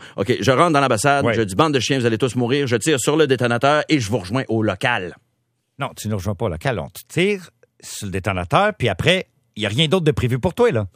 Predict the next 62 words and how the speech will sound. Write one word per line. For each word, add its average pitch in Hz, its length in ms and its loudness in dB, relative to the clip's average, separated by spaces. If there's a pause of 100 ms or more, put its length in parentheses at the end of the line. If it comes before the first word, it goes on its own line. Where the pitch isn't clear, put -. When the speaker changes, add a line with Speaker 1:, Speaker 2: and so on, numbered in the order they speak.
(360)
Speaker 1:
Ok, 175 240 2
donc 165 240 4
j'improvise. 120 760 -2 (340)
Speaker 2:
T'improvises ? 143 840 -4
Speaker 1:
Ben, 117 200 0
une 135 60 0
fois 147 140 2
qu'ils 120 80 -2
vont 139 100 2
m'avoir 135 240 2
entendu, 131 300 0
vous 147 60 0
allez 131 140 2
tous 143 180 -2
mourir, 143 240 0
ils 135 80 -2
vont 123 120 -2
sûrement 139 280 0
me 131 60 -2
répondre. 117 320 0 (120)
Je - 60 -20
pourrais 175 160 2
en 202 60 2
profiter 165 320 2
pour 165 160 0
élaborer 147 360 4
un 160 100 2
peu 196 120 2
sur 143 160 -2
notre 135 160 -4
message. 143 540 -4
Speaker 2:
Non, 175 180 6
non, 135 160 2
non, 220 140 2
non, 285 100 2
non, 269 140 2
tu - 160 -8
tires 269 180 0
sur 147 140 -4
le 107 40 -6
détonateur, 127 600 2
puis - 80 4
après, 202 180 4
ta 117 160 0
job 196 200 4
est 135 60 2
finie. 254 440 -2
Speaker 1:
Ok, 104 180 0 (200)
si 110 100 -8
vous 107 100 -2
aimez 127 160 2
mieux 139 140 0
ça 127 160 0
de 104 40 -2
même. 117 240 0 (320)
Speaker 2:
Mais 139 60 -4
non, 143 80 0
mais 101 80 -4
t'auras 135 220 4
pas 156 100 4
le 135 60 0
choix. 240 300 4